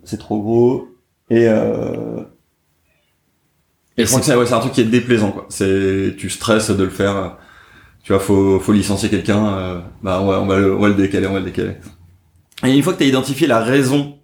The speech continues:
Speaker 1: la vraie raison pour laquelle tu bosses pas sur le truc, bah, il y a des méthodes, il y a des petits remèdes là-dessus.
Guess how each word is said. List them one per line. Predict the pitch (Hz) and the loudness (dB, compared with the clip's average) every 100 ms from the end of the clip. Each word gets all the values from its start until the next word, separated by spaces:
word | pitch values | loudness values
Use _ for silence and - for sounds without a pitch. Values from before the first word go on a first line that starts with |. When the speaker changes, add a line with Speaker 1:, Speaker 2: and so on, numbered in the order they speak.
| _ | _
Speaker 1:
la | 104 | -4
vraie | 101 120 127 | -2 0 0
raison | 123 123 | 0 -4
pour | 120 | -4
laquelle | 104 113 107 | -2 -2 -4
tu | 104 | -6
bosses | 98 101 - | -6 -6 -6
pas | 104 | -6
sur | 104 | -6
le | |
truc, | - 143 143 - _ - | -6 -8 -8 -20 _ -4
bah, | 104 | 0
il | |
y | |
a | 107 | 4
des | 107 104 104 | 4 4 4
méthodes, | 110 117 131 127 | 2 2 0 -2
il | 104 | -4
y | |
a | |
des | 98 | -6
petits | - 123 | -4 -4
remèdes | 104 113 107 | -2 -2 -2
là-dessus. | 98 123 143 | -6 -10 -12